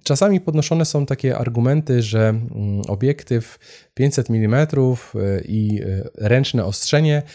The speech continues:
to jest rzecz nie do wykonania. Przypominam też, że mamy w tej chwili, e, od, e, kilku czy kilkunastu już lat,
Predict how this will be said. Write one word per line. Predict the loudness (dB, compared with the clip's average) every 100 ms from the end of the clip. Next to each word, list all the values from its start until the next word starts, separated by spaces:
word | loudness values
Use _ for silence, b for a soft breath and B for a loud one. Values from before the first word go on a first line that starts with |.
| B
to | -2
jest | 0 0 -4
rzecz | -2 0 0
nie | 0 0
do | 0 0
wykonania. | -2 -2 -2 0 0
Przypominam | -2 -6 -4 0 0 0 -2
też, | -4 -4
że | -2 0 0 -2 B B B
mamy | 2 2 2
w | 0
tej | -4
chwili, | -2 -2 0 0 -2
e, | -4 -4
od, | -4 -6 -6
e, | -6 -4 -6
kilku | -2 -2 -2 -2 -2 -4
czy | -8 -6
kilkunastu | -6 -2 0 0 0 -4
już | -4 -2
lat, | -2 -2